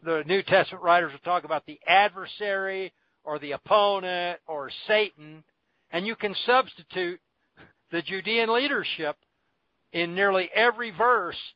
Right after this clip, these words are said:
and it makes perfect sense. If they were not the spirit of Satan, they were everything that Satan was, and they were trying to accomplish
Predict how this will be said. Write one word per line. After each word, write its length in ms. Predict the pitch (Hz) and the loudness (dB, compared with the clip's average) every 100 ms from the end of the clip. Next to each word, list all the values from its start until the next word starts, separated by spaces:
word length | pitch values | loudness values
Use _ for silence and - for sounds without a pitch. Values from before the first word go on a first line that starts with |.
| _ _ _ _ | _ _ _ _
and 160 | 170 180 | -2 -2
it 160 | 165 180 | -2 0
makes 280 | 190 180 - _ _ _ - | 0 0 -8 _ _ _ -12
perfect 580 | - 196 190 - 180 - _ _ _ - _ - - | -2 0 0 0 -2 -2 _ _ _ -20 _ -14 -6
sense. 260 | 180 175 120 _ - - _ _ _ _ _ _ - | -2 0 -2 _ -18 -18 _ _ _ _ _ _ 4
If 160 | 190 - | 4 4
they 160 | 233 220 | 0 2
were 240 | 202 190 | 0 0
not 320 | 208 254 220 _ | 2 4 2 _
the 120 | 180 151 - | -16 -14 -14
spirit 320 | - 190 180 | -10 -8 -6
of 100 | 160 - - | -10 -12 -8
Satan, 420 | 156 - 151 143 _ _ _ _ 180 | -8 -10 -18 -20 _ _ _ _ 0
they 260 | 202 214 185 | 2 2 -2
were 520 | 165 180 196 180 170 - _ _ _ | -6 -2 0 0 -4 -10 _ _ _
everything 880 | 196 240 233 214 170 - 170 160 151 _ 156 | 0 2 0 -6 -12 -14 -14 -14 -18 _ -10
that 120 | 160 - | -10 -6
Satan 380 | 185 175 143 135 | -6 -6 -10 -14
was, 380 | 143 160 113 117 - _ - | -6 -4 -6 -12 -20 _ -8
and 160 | 147 | -4
they 180 | 147 147 | -2 -4
were 400 | 147 156 147 131 - | -6 -4 -4 -4 2
trying 280 | 180 185 | 4 4
to 80 | 160 | 0
accomplish 480 | 143 135 139 135 | -8 -6 -6 -6